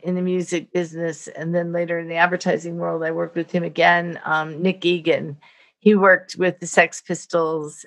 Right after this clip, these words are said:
and Clash, and he's kind of just a really eccentric Englishman, just one of the most brilliant, talented men I've ever met. And when,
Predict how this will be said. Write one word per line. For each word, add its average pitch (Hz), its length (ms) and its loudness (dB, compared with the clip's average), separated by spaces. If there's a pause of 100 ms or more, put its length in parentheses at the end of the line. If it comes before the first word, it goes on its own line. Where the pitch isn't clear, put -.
and 165 640 -8 (420)
Clash, 165 600 4
and 156 220 -2
he's 160 500 -6 (220)
kind 175 240 4
of 160 160 -4
just 170 260 -6
a 156 100 2
really 175 380 0
eccentric 156 640 -2
Englishman, 156 640 -4
just 156 200 -8
one 170 140 2
of 160 80 0
the 160 60 -8
most 165 340 -6
brilliant, 156 460 2
talented 156 580 -2
men 160 220 -2
I've 160 160 -2
ever 156 220 0
met. 170 340 -2 (680)
And 202 420 4
when, 202 140 0